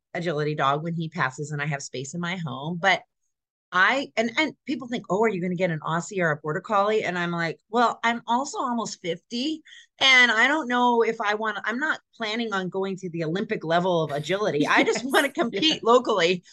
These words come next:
Speaker 1: Like, I don't have, like, the drive to be, like, the top of the championship." So probably not. I'll probably end up with
Speaker 2: No.
Speaker 1: another lab, because a, a, a lab that has drive, but also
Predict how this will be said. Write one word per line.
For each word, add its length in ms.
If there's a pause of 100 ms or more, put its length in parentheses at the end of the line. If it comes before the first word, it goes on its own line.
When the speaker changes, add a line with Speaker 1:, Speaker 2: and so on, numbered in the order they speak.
(140)
Speaker 1:
Like, 180
I 160
don't 320
have, 240
like, 240
the 80
drive 460
to 80
be, 200
like, 260
the 60 (160)
top 240
of 120
the 80
championship." 640 (400)
So 220
probably 460
not. 220
I'll 80
probably 300
end 80
up 100
with 100
Speaker 2:
No. 80
Speaker 1:
another 200
lab, 460 (260)
because 360
a, 260
a, 120 (100)
a 80
lab 320
that 100
has 160
drive, 440 (540)
but 140
also 760